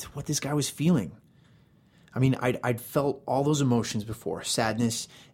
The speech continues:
anger, fear, like, whatever, but, but only really ever from people in my school.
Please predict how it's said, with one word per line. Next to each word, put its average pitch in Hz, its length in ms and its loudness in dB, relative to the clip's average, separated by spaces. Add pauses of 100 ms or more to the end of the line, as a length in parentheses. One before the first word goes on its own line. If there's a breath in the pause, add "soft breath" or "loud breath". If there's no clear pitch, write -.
anger, 107 560 0
fear, 110 600 -2
like, 104 120 -10 (200)
whatever, 110 420 0
but, 95 260 -4
but 117 180 -4
only 131 240 2
really 120 500 2 (240 loud breath)
ever 117 180 0
from 117 160 -4
people 110 300 -6
in 107 60 0
my 110 100 -2
school. - 520 -2